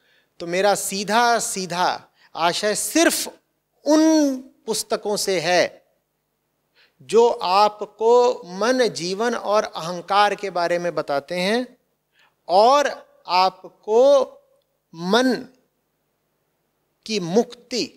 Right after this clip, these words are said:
की ओर लेकर जाते हैं। अध्यात्म का अर्थ ही यही है। आत्म माने जो मैं हूं, अधि माने ऊपर,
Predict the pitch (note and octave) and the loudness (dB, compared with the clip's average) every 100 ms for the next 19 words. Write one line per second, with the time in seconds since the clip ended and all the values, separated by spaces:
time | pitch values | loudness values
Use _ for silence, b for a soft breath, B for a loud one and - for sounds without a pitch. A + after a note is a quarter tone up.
0 | _ _ _ _ _ _ _ _ _ _ | _ _ _ _ _ _ _ _ _ _
1 | _ _ _ _ - G3 - F3 G3 F3 | _ _ _ _ -14 -12 -10 2 2 2
2 | D#3+ D3 E3+ D#3 A#2+ - G2+ - - _ | -2 -4 -4 -6 -6 -8 -20 -20 -20 _
3 | _ _ _ _ _ _ _ _ _ _ | _ _ _ _ _ _ _ _ _ _
4 | _ _ _ - D3+ C3 C3 E3+ B3 C4 | _ _ _ -14 -14 -12 -4 0 0 -2
5 | - D4 D4+ _ _ _ - A#3 - G3 | -12 -12 -12 _ _ _ -6 -4 -2 -4
6 | G3 - G3 A#3 B3+ G3 D#3+ C3+ A#2 G1+ | -4 -8 -10 -6 -4 -4 -8 -12 -12 -14
7 | - _ _ _ _ _ _ _ _ _ | -14 _ _ _ _ _ _ _ _ _
8 | _ _ _ _ _ E3+ G#3+ A3+ A#3 G#3 | _ _ _ _ _ 0 2 2 0 2
9 | G#3 A3+ G#3+ F#3+ E3 A#2+ - _ _ _ | 2 2 0 -2 -4 -6 -16 _ _ _
10 | _ - A#3 G#3+ A3 G#3 G#3+ B3 - G3+ | _ 0 0 2 2 2 2 0 0 -12
11 | F3+ - F3 - _ | -12 -2 -2 -2 _